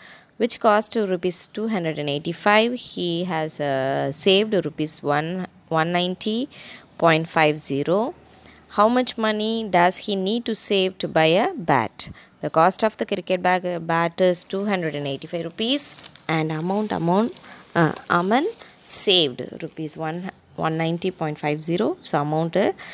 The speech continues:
need to save is equal to, do the subtraction. The amount is rupees one hundred and ninety-four point five zero. Fourth one is, in a car race competitions, the winner car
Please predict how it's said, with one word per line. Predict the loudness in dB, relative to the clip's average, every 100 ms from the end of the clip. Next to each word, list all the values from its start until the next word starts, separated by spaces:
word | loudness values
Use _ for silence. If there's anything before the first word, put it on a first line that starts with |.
| -18 -6
need | 2 2 2
to | 2
save | 6 6 6
is | 2 -2
equal | -4 -2 -2 -2
to, | -2 -2 -2 -4
do | -2 0
the | 0
subtraction. | 0 0 2 2 4 2 4 0 -4 -10
The | -8 -6
amount | -4 -4 -6 -2
is | 0 2 0 -2
rupees | -2 0 0
one | 2 0 0
hundred | -2 -2 -2
and | 0
ninety-four | 0 -2 -4 -4 -4
point | -4 -4 -2
five | 0 2 2
zero. | 0 -2 -10 -12 -16 -14 -14 -16 -20
Fourth | 0 2 4 4
one | 4
is, | 2
in | 2
a | 0
car | 0 4 6 6
race | 4 2 2
competitions, | -2 -4 -2 0 0 0 -2 -2 2
the | 2
winner | 2 2 2
car | 4 4